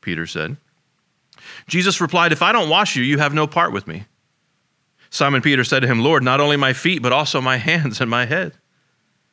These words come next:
'One who has bathed,' Jesus told him, 'doesn't need to wash anything except his feet, but he is completely clean.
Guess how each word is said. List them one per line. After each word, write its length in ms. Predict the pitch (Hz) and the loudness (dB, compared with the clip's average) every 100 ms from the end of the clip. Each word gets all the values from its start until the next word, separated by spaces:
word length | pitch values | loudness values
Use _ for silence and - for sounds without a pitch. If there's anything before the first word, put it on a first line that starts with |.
| _ - | _ -12
'One 240 | - 196 254 | 0 2 4
who 140 | 208 | 4
has 240 | 185 160 | 4 2
bathed,' 580 | 139 170 208 151 131 - | 2 2 4 2 0 -4
Jesus 420 | 110 127 120 117 | -2 -2 -2 -2
told 220 | - 117 113 | 0 0 2
him, 220 | 113 123 | 0 2
'doesn't 260 | 165 190 | 2 2
need 120 | 160 156 | 2 2
to 60 | |
wash 240 | 139 135 180 | 2 2 2
anything 300 | 208 151 127 | 2 2 0
except 320 | 127 147 143 | 0 -2 -2
his 140 | 147 | -6
feet, 260 | - 175 117 | -2 0 0
but 100 | 123 | 0
he 80 | 143 | 0
is 120 | 131 | 0
completely 500 | 131 - 160 147 147 | -4 -2 -2 0 -4
clean. 460 | - 165 113 95 | -4 -2 -2 -6